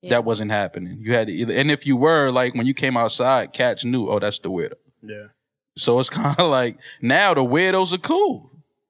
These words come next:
Speaker 3: Yeah.
Speaker 2: Like, they're getting all the attractive women. They making money. They driving nice cars. <laughs> It's like, so why would they stop being weird?
Speaker 3: Yeah. Well,
Speaker 2: If they have all the things that the cool guys have.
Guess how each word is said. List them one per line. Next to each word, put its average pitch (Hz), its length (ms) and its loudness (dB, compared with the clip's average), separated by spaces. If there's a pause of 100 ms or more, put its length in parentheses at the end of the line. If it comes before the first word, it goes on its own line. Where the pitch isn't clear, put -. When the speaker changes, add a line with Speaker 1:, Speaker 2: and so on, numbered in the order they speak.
(120)
Speaker 3:
Yeah. 113 80 -18 (120)
Speaker 2:
Like, 139 180 2
they're 156 120 4
getting 139 320 0
all 151 220 4
the 175 80 2
attractive 165 560 0
women. 165 460 0 (760)
They 131 160 0
making 143 420 2
money. 156 480 2 (140)
They 123 140 -2
driving 143 500 0
nice 147 300 0
cars. 160 560 2
<laughs> - 0 -
It's 190 180 0
like, 170 260 2
so 165 280 2
why 147 260 2
would 190 200 2
they 170 160 2
stop 147 500 -2
being 131 280 -2
weird? 113 280 -4 (160)
Speaker 3:
Yeah. 110 340 -12 (100)
Well, 120 180 -2
Speaker 2:
If 120 60 -4
they 151 120 2
have 156 260 2
all 165 200 4
the 160 80 0
things 160 260 0
that 143 120 -2
the 135 80 -4
cool 143 280 0
guys 104 340 -2
have. 90 220 -8